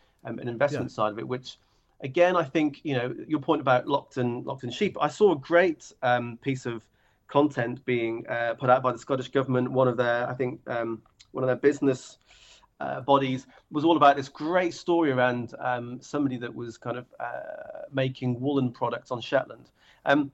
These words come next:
Speaker 1: but it was just, it was just straight up wool, and, and it was lovely, great website, great stories, great products. And I was thinking, like, <laughs> we've got, we've got our own kind of distinct domestic breed of, of kind of ancient sheep,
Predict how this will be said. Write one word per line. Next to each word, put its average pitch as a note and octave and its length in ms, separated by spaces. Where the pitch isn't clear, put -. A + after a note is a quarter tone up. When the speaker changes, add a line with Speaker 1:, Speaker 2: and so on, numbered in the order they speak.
Speaker 1:
but F3+ 100
it G#3+ 60
was G#3 140
just, A#3 240
it D#3+ 80
was E3+ 120
just G#3 140
straight E3+ 220
up E3+ 100
wool, F3+ 320
and, C#3+ 280
and C#3 240
it D3+ 80
was C#3 140
lovely, D3 540
great C3 220
website, D#3 480
great B2 220
stories, C3 440
great B2 220
products. A2 340
And C3+ 60
I C#3 40
was C#3 100
thinking, C3+ 320
like, - 160
<laughs> - 0
we've G#3 280
got, - 260
we've G3 120
got G3+ 140
our F#3+ 220
own F#3 260
kind D#3 160
of C#3 100
distinct D3+ 520
domestic C#3 460
breed B2+ 320
of, A#2 260
of B2 160
kind B2 180
of A2+ 180
ancient C3 440
sheep, - 340